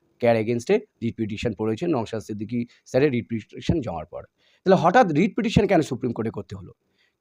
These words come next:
কারণ কেন্দ্র সরকারের আইন যদি সংবিধান বিরোধী হয়, একমাত্র সেটা,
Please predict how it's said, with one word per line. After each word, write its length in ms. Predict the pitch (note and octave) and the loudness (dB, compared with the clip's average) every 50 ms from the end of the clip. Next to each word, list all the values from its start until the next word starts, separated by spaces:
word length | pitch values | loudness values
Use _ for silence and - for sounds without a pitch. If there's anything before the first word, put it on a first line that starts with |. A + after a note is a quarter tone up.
| _ | _
কারণ 500 | - E3+ F#3 F3 C#3+ A#2+ A#2+ B2+ D3 E3+ G#3+ - _ _ _ - | 6 8 8 8 8 6 4 4 2 0 -2 -4 _ _ _ 0
কেন্দ্র 340 | D3 D3 D3+ D#3 D#3+ G3 | 4 4 4 6 4 2
সরকারের 480 | F#3+ - D3+ C#3+ C3+ B2+ - D#3+ F3 D#3+ - - | 2 4 2 2 2 2 2 2 2 2 2 2
আইন 460 | G2+ A#2 B2+ C#3+ C#3+ C3 B2 B2+ - _ _ _ - | 4 4 6 6 6 4 4 0 -4 _ _ _ -4
যদি 120 | B2 D3 | -4 -2
সংবিধান 640 | C#3 - B2+ A#2+ C3 C3+ C3 C3 C#3+ D3+ F3+ F#3+ G3+ | 0 0 0 0 0 0 2 2 2 4 4 4 4
বিরোধী 300 | E3 E3 D#3 C#3+ C3 C3+ | 4 2 2 2 2 4
হয়, 240 | A#2+ A#2+ A#2+ A#2+ A#2 - _ _ _ _ - | 4 6 4 4 4 -2 _ _ _ _ 0
একমাত্র 400 | A#2 B2+ A#2 C3+ D#3 D3+ F3 D#3+ | 0 0 2 0 -2 -2 -2 -4
সেটা, 440 | - - C#3 B2 D3+ C#3 C3 B2 | -4 -4 0 4 6 6 8 6